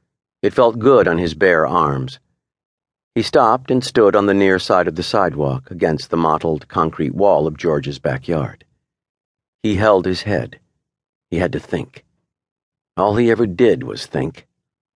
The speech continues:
A man walked by and stared. An hour passed. Inside the diner, lights were switched off in pairs. The couple left.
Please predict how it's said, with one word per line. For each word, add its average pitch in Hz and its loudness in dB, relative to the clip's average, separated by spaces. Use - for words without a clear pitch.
A 110 0
man 110 2
walked 82 0
by 78 0
and 87 -2
stared. 85 -4
An 104 0
hour 104 0
passed. - -10
Inside 82 0
the 87 -2
diner, 90 2
lights 90 -2
were 90 -2
switched - -6
off 82 0
in 73 -4
pairs. 92 -2
The 101 -2
couple 95 -2
left. 110 -4